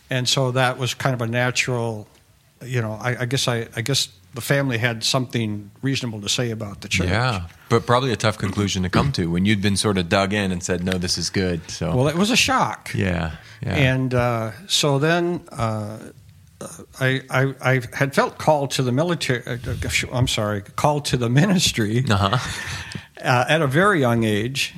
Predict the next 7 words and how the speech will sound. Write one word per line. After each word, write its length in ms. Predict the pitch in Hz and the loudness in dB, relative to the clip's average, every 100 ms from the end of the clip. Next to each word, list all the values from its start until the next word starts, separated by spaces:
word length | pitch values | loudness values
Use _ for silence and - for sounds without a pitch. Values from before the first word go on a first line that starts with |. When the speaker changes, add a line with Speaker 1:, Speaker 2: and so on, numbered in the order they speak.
| - - | -18 -4
Speaker 1:
Uh, 360 | 123 110 113 117 - - - | -2 -2 -4 -10 -16 -20 -4
I 120 | - 131 | 0 2
experienced 520 | 127 - 180 165 - | 2 2 4 4 4
something 320 | 151 143 135 | 2 4 4
at, 220 | 135 - | 2 0
at 340 | 143 120 117 - | 0 0 0 -12
thirteen 1120 | 147 - 160 151 - 180 185 113 107 117 | -8 0 0 0 0 2 2 0 -2 -6